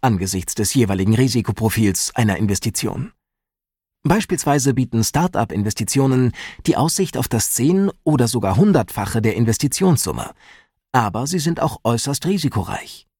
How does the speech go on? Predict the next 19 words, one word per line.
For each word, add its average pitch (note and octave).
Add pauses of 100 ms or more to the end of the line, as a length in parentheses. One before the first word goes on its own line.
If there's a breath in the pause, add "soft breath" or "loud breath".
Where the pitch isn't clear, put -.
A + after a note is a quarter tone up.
(600)
Die C#3+
überwiegende F3
Mehrheit D3
der F#2
Start-ups -
geht E3
pleite F2+ (340 loud breath)
und F3
verliert E3+
das A2+
gesamte C3+
investierte C3+
Kapital, C3 (300 soft breath)
sodass F#2+
das F2+
risikobereinigte A2+
Renditeprofil B2+
der G#2+
Anlageklasse A#2